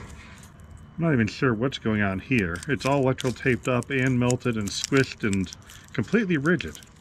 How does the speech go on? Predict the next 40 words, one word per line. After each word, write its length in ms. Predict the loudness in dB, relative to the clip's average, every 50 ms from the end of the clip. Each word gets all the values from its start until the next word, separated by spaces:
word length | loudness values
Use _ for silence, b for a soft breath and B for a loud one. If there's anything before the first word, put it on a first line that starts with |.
| -20 -20 -20 -20 -20 -18
So, 340 | -6 0 2 2 4 4
uh, 200 | 4 2 2 2 2
that 180 | 0 -2 -2
was 120 | -2 -10 -8
bad. 340 | -8 -8 -8 -8 -8 -10 -12 -14 -20 -20 -20 B B B B B B B B B B B B 2
I 80 | 4
was 80 | 4 6
working 180 | 6 4 6 6
on 100 | 4 6
these 160 | 4 0 2
headlights 480 | 2 2 4 6 6 4 4 2 0
here. 440 | -2 2 4 4 4 4 2 -2 -8 -14 B B B B B B 0
Um, 500 | 4 6 6 8 6 6 4 2 -4 -8 -8 0 2
it 80 | 6 6
actually 300 | 6 6 4 4 2 4
looks 300 | 4 4 4 2 4 4
like 180 | 4 4 4
the 80 | 2 0
wire 400 | 2 4 6 8 8 8 6 6
gets 180 | 4 2 0
pretty 280 | 0 -8 -6 -4 -4 -2
decent. 420 | 0 2 2 2 2 0 -6 -8 -12 -16 B B B B B B B 2
Uh, 160 | 4 6 6
it 80 | 6 6
was 160 | 4 2 2
inside 500 | 0 0 0 2 4 6 6 6 6 4
some 160 | 2 -6 -6
kind 280 | -6 -2 0 2 4 4
of, 180 | 2 4 6
uh, 160 | 4 6 6 4
loom 500 | 4 2 2 2 2 2 2 0 -2 -4
sheath 460 | -6 -4 0 0 0 0 0 -4 -10
kind 220 | -2 0 0 2 2
of 100 | 0 0
thing. 440 | 0 2 2 2 2 0 -2 -6 B B B B B B B B 0
Um, 380 | 4 6 6 6 4 4 0
it's 140 | -4 -2 -4
a 40 | -4
fabric 540 | -6 -6 0 4 6 6 6 6 4 2 0
enclosure, 680 | -8 -2 0 4 6 6 6 6 4 4 2 2 0